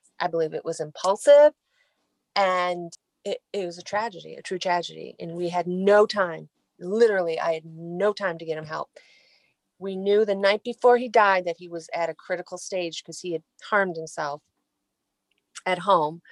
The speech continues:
But we had asked him, "Are you thinking about committing suicide?"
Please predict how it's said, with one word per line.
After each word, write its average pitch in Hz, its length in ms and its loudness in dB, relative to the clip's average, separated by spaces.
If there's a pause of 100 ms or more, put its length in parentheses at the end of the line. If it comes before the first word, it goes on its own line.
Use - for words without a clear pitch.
(280)
But 165 160 0
we 170 100 0
had 175 120 0
asked 196 360 0
him, 170 180 -6 (120)
"Are 180 440 2
you 180 280 -6
thinking 165 520 -8
about 156 220 -4
committing 160 260 -6
suicide?" 82 520 -8